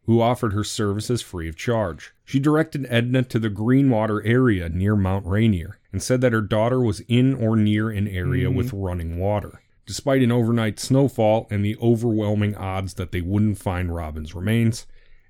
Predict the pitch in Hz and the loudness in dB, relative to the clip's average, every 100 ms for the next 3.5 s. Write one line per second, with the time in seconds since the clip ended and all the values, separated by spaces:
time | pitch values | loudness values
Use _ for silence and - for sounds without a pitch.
0 | _ 135 147 160 160 135 104 - 147 135 | _ 0 2 4 2 0 -4 -2 -4 -4
1 | 156 131 110 107 104 110 104 107 95 98 | -8 -6 -2 -2 -2 -4 -2 -2 -4 -6
2 | 92 87 - 131 - 98 110 104 98 95 | -6 -6 0 0 0 -8 -4 -2 -2 -4
3 | 90 87 85 87 82 | -6 -6 -8 -8 -10